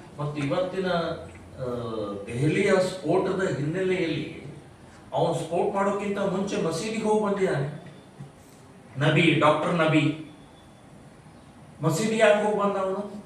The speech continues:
ಅಲ್ಲಿ ಏನಾಯ್ತು? ಅಲ್ಲಿ ಯಾರು ಡೈರೆಕ್ಟ್ ಮಾಡಿದ್ರು? ಮುಲ್ಲಾ ಮೌಲ್ವಿ ಕೂಡ ಸಿಕ್ಕಿದಾನೆ, ಒಬ್ಬ ಡಾ-, ಡಾಕ್ಟರ್ ಸಿಕ್ಕಿದಾನೆ, ಒಬ್ಬ ಮಸೀದಿಯ, ಆ, ಮೌಲ್ವಿ ಸಿಕ್ಕಿದಾನೆ.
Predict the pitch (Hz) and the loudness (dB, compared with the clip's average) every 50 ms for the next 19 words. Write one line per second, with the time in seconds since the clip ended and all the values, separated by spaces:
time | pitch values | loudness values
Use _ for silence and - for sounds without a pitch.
0 | - - - - 208 208 208 214 214 214 208 202 196 196 202 214 214 214 226 - | -10 -4 0 0 2 4 6 6 6 6 6 4 2 2 0 -2 -4 -4 -6 -6
1 | - - - - 180 185 180 180 190 202 202 208 196 185 160 156 160 156 - - | -8 -2 0 2 2 4 6 8 10 10 10 10 10 8 6 4 2 0 2 6
2 | 143 - - - - 190 185 185 185 185 185 185 196 208 208 208 - - - - | 6 6 6 6 2 0 0 0 0 0 0 0 -2 -4 -4 -6 -8 -12 -14 -16
3 | - - - - - - - - - - - - - - - - - - - - | -18 -18 -20 -20 -20 -20 -20 -20 -20 -20 -20 -20 -20 -20 -20 -20 -20 -20 -20 -20
4 | - - - - - - - - 151 170 202 226 226 220 220 214 214 214 214 214 | -20 -20 -20 -20 -20 -16 -6 -2 2 6 8 10 10 12 10 10 8 8 8 6
5 | 214 208 208 - 170 - 208 214 214 214 - 220 214 214 208 202 196 196 190 190 | 4 4 6 6 6 6 6 4 0 -2 -2 -2 0 2 4 4 4 4 2 0
6 | 185 185 190 190 185 185 190 185 185 185 - 196 196 - 208 208 - 208 202 202 | 2 4 6 6 6 6 6 6 4 4 2 0 -4 -4 -4 -4 -2 -2 0 0
7 | 180 175 175 175 180 - - - 156 156 165 165 170 175 170 - 202 208 214 214 | 0 0 -2 -4 -6 -8 -6 -4 -4 -4 -2 -2 -4 -4 -4 -2 -2 -2 -2 0
8 | 202 202 202 190 185 180 180 175 175 170 170 165 160 156 156 156 151 151 151 - | 2 4 4 4 6 6 4 4 2 0 0 0 0 0 2 0 0 -4 -4 -8
9 | - - - - - - 160 196 220 240 240 233 214 208 208 196 190 190 170 170 | -10 -16 -18 -10 0 4 6 8 8 8 8 8 6 4 2 0 0 -2 0 -2
10 | 170 175 - - - - | -2 -4 -6 -8 -10 -14